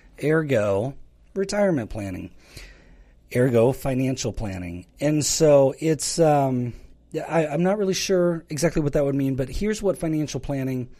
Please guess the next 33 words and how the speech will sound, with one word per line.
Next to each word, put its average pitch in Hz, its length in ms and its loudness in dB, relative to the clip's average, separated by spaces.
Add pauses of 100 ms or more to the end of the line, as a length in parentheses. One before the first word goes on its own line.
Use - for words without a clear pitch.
(720)
in 143 140 -2
my 156 260 6
mind 127 380 0
is. 95 300 -6
So 127 400 0 (340)
as 175 320 2
defined 165 540 -2
by 135 140 2
the 110 120 -4
C 160 240 -2
F 147 140 -4
P 147 180 -4
board, 107 320 -4
there 117 160 -4
are 107 160 -6
seven 170 680 -2 (300)
key 175 300 -6
areas 151 400 -2
of 123 100 -6
financial 123 460 -4
planning. 92 480 -8 (580)
They're 139 220 6
going 165 200 4
to 160 180 0
include 123 520 0 (220)
net 147 320 -4
worth 139 220 -2
planning, 113 480 -8 (500)
which 139 220 -2
is 127 100 -2
very 151 260 2
simply 131 680 -4
assets 160 760 -4